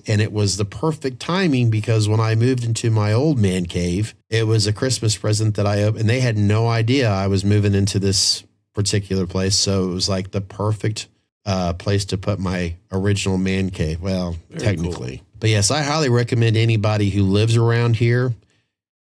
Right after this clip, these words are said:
Speaker 1: uh, that's never heard of it. Hell, it's the website. They even have a website. It's, it's, uh, I can't remember. I think it's just, it's, uh, Minster's Oktoberfest. I always just,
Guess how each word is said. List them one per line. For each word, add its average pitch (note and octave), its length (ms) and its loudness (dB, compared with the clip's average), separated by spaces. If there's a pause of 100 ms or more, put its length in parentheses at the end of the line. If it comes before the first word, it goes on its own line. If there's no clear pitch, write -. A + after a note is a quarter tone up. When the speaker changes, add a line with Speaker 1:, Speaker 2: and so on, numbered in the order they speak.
(120)
Speaker 1:
uh, G#2+ 100 0
that's G2 280 0
never A2 240 2
heard A#2+ 240 2
of C#3+ 80 0
it. D3+ 240 -2
Hell, C3+ 180 0
it's G#2+ 140 -2
the A#2 120 0
website. G#2 560 0
They A2+ 160 2
even A#2+ 120 2
have A2+ 160 4
a F#2+ 40 2
website. G2 420 0
It's, - 320 -6
it's, F#2 320 -8
uh, F2 300 -4 (100)
I - 80 -20
can't - 260 -12
remember. D#2 140 -8
I - 20 -6
think A2 160 0
it's A2+ 140 0
just, E2 160 -2
it's, F2+ 260 -2
uh, D#2 300 -6
Minster's G2 440 -2
Oktoberfest. F2+ 720 -2
I C#3+ 80 0
always A#2 180 2
just, - 220 -2